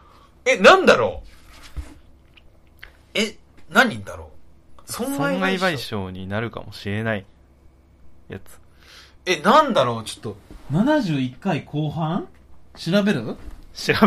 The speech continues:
Speaker 2: べるの？
Speaker 1: いや、出てくるでしょ。
Speaker 2: なんか、内容覚えてなさそうだけどね、結局。
Speaker 1: 七十一回目後半。何ですかね？ちょっと、すみません、スイーツ君、さ-、話しといてもらっていい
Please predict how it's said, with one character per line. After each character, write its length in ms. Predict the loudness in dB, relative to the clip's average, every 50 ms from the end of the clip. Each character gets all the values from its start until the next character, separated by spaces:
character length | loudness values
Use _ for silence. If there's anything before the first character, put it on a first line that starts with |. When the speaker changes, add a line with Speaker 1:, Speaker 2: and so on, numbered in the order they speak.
| 6 6
Speaker 2:
べ 60 | 6
る 60 | 4
の？ 100 | 4 2 -6 -12 -18 -12 -8
Speaker 1:
い 40 | -6
や、 80 | -6 -4
出 140 | -4 -6
て 100 | -8 -8
く 100 | -10 -14
る 80 | -14 -16
で 80 | -16 -20
し 100 | -20 -20
ょ。 40 | -20 -20 -20 -20 -20 _ _ _ -20 -20 -20 -20 -20 -12 -8
Speaker 2:
な 120 | -6 -6
ん 20 | -6
か、 140 | -8 -8 -8
内 240 | -6 -6 -6 -6 -6
容 200 | -6 -6 -6 -6
覚 140 | -6 -8
え 20 | -8
て 100 | -8 -10
な 80 | -10
さ 140 | -10 -12 -12
そ 160 | -10 -8 -8
う 40 | -8
だ 60 | -10
け 80 | -12 -12
ど 100 | -14 -14
ね、 180 | -14 -16 -18 -18
結 200 | -18 -18 -18 -18 -16
局。 240 | -18 -16 -16 -14 -12
Speaker 1:
七 420 | -8 -6 -4 -4 -4 -4 -4 -6
十 320 | -8 -8 -6 -6 -6 -8
一 360 | -8 -12 -14 -14 -12 -12 -10 -6
回 240 | -4 -4 -2 -2
目 120 | -2 -4 -6
後 360 | -6 -8 -8 -6 -4 -4 -4
半。 300 | -4 -6 -6 -6 -6 -8 -12 -16 -20 -20 -18 -18 -18 -18 -18 -20 -20 -20 -20 -20 -20 -20 -20 -20 -20 -20 -20 -20 _ -10
何 200 | -6 -4 -4 -4
で 60 | -4 -8
す 80 | -8
か 100 | -6 -6
ね？ 60 | -6 -6
ち 80 | -8
ょ 40 | -10
っ 20 | -8
と、 320 | -6 -6 -6 -6 -8 -10 -16 -16
す 120 | -12 -12
み 20 | -10
ま 40 | -10
せ 80 | -10
ん、 20 | -10
ス 120 | -10 -10
イ 20 | -12
ー 20 |
ツ 80 | -12 -14
君、 80 | -16
さ-、 500 | -16 -16 -14 -16 -16 -16 -16 -16 -16 -16 -16
話 240 | -12 -10 -10 -10 -10
し 20 |
と 60 | -8 -6
い 40 |
て 80 | -6 -6
も 80 | -6 -8
ら 80 | -10
っ 40 | -8
て 60 | -10
い 20 |
い 20 | -10